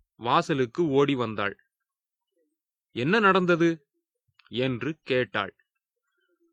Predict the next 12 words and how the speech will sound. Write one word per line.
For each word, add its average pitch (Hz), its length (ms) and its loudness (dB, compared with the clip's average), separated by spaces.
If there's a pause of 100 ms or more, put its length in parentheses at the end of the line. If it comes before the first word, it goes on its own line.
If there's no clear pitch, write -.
(160)
மகள் 135 500 -2 (240)
சமாளித்துக் 147 720 0
கொண்டாள். 107 480 -6 (1200)
"தண்ணீர் 156 440 2
குடிக்கும்போது 139 840 -4 (340)
இவனுக்கு 147 480 -2
விக்கல் 131 380 0
எடுக்கிறது" 123 680 -2 (560)
என்று 127 440 -2
சொன்னாள். 107 440 -6 (1500)
"விக்கல் 127 360 0
எடுத்தால் 147 480 0